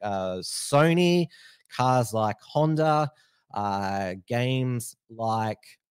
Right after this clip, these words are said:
uh, Nintendo, and, uh, they also own all our beer now. They, they own Carlton and United Breweries, yet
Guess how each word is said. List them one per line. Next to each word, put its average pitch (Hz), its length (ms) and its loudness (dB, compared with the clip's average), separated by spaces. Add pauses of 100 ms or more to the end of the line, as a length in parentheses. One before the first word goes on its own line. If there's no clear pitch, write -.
(100)
uh, 98 300 -6
Nintendo, 160 920 0 (380)
and, 127 480 -4
uh, 127 260 0
they 143 140 -2
also 156 580 0 (140)
own 147 260 -2
all 143 220 0
our 135 180 4
beer 170 340 -2
now. 101 340 -4
They, 101 260 -6
they 107 140 -4
own 107 160 -8
Carlton 117 420 -4
and 107 100 -6
United 107 460 -6
Breweries, 117 560 -4
yet 117 180 -4